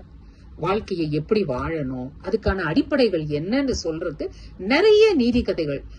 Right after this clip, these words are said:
போதனைன்னு சொல்லிட்டே போகலாம். இவ்வளவு ஏன், அம்புலி மாமா கதைகள்னு மிருகங்களை வச்சே ராஜாங்கிற ஒரு இது, புத்தி கூர்மைக்கு நிறைய கொண்டு வந்து, நயவஞ்சகத்துக்கு சில,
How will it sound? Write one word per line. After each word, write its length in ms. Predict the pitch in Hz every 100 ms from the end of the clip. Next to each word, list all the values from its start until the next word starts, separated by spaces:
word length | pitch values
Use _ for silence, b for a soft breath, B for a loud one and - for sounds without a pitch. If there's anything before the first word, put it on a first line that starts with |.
| b b
போதனைன்னு 500 | 214 247 185 185 403 -
சொல்லிட்டே 500 | 185 226 262 196 208 -
போகலாம். 420 | 147 135 131 185 - - - - - - -
இவ்வளவு 520 | 190 220 294 277 180 165
ஏன், 220 | 202 202 - B B
அம்புலி 320 | - 220 330 302
மாமா 320 | 233 196 180
கதைகள்னு 680 | 175 214 233 202 160 139 240 - B B - -
மிருகங்களை 720 | 196 214 349 415 415 330 254
வச்சே 420 | 190 165 - 214 160 208 - - - -
ராஜாங்கிற 680 | 170 180 175 170 190 233
ஒரு 200 | 196 190
இது, 360 | 190 196 196 202 - -
புத்தி 240 | 160 190 220
கூர்மைக்கு 500 | 214 185 180 156 180
நிறைய 360 | 156 156 226
கொண்டு 280 | 262 226 220
வந்து, 500 | 220 202 196 196 190 175
நயவஞ்சகத்துக்கு 1080 | 165 160 214 247 220 208 185 180 190 - 175
சில, 260 | 175 165